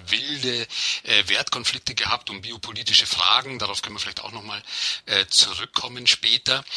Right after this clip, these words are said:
Aber, ähm, natürlich erledigen sich diese Konflikte nicht, indem man sich schön geschlossen und brav hinter der Wissenschaft aufstellt. Also kurz gesagt, die Zahlen sprechen nicht für die, sich selbst. Die Zahlen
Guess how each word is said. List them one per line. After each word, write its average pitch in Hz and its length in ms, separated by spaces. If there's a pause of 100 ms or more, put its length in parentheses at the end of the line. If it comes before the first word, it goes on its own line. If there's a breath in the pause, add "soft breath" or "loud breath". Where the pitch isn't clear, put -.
(320 loud breath)
Aber, 110 640
ähm, 110 300
natürlich 143 920 (540 loud breath)
erledigen 117 800
sich 104 320
diese 101 240
Konflikte - 580
nicht, 107 380
indem 110 260
man 117 160
sich - 420 (200)
schön 113 340
geschlossen 110 480
und 98 140
brav 92 400
hinter 101 180
der 87 140
Wissenschaft - 400
aufstellt. 80 580 (160 soft breath)
Also - 180 (460 loud breath)
kurz 120 220
gesagt, 107 260 (200 loud breath)
die - 100
Zahlen 117 520 (160 loud breath)
sprechen 113 360
nicht 117 100
für - 120
die, 101 100
sich - 480
selbst. - 420 (240 loud breath)
Die 117 100
Zahlen 107 400